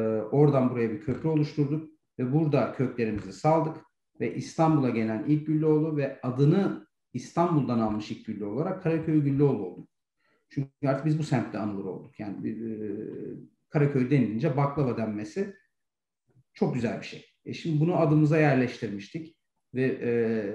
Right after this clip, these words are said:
baktık ki bizim için ilham alınacak, e, şey Karaköy'de olmalı zaten. Hatta işte, e, bu köprü oluşumuzu bir logomuzda taşıdık. Bir köprü şekline getirdik logoyu. E, aynı şekilde markanın desenleri için baktık ki hemen dibimizde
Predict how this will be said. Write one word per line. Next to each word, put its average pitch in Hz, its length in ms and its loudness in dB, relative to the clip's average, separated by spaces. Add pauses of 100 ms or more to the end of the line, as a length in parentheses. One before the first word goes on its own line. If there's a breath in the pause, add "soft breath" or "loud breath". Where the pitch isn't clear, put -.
(340)
baktık 131 380 -2
ki 131 100 -2
bizim 147 220 2
için 147 300 4
ilham 135 300 4
alınacak, 123 760 0
e, 120 160 -4 (460)
şey 165 240 -2
Karaköy'de 127 480 2
olmalı 95 360 -10
zaten. - 340 -16 (480 soft breath)
Hatta 135 420 0
işte, - 180 -6 (180)
e, 117 180 -4
bu 143 100 -2
köprü 147 320 4
oluşumuzu 135 600 0
bir 127 60 0
logomuzda 104 500 -2
taşıdık. - 440 -18
Bir - 60 -18
köprü 127 280 -4
şekline 107 380 -4
getirdik 98 480 -10
logoyu. 107 500 -6 (400 loud breath)
E, 110 360 -4
aynı 151 220 4
şekilde 151 380 -2
markanın 139 600 2
desenleri 139 560 0
için 120 440 -6
baktık 127 440 -4
ki 131 80 -4
hemen 143 360 2
dibimizde 127 680 -2